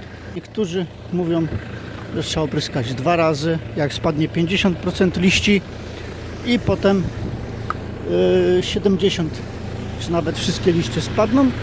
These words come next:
Ja oczywiście już, już nie będę czekał, bo to jest, no już późno jest, tak? Od poniedziałku zapowiadają jakieś, e, deszcze. No i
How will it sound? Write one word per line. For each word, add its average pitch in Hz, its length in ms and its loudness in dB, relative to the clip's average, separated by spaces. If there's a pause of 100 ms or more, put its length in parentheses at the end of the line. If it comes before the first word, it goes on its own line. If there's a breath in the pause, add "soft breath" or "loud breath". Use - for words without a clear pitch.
(520)
Ja 233 120 4
oczywiście 220 500 2
już, 214 120 6 (340)
już - 160 -2
nie 220 80 0
będę 233 240 0
czekał, 214 360 2
bo 196 100 4
to 202 120 4
jest, - 280 2 (1600)
no 247 100 6
już 240 140 4
późno 156 420 4
jest, 131 240 -2
tak? 214 280 2
Od 202 80 2
poniedziałku 202 600 4
zapowiadają 185 640 2
jakieś, 160 440 -2
e, 175 40 2 (1900)
deszcze. 202 560 2 (1500)
No 277 120 0
i 285 80 2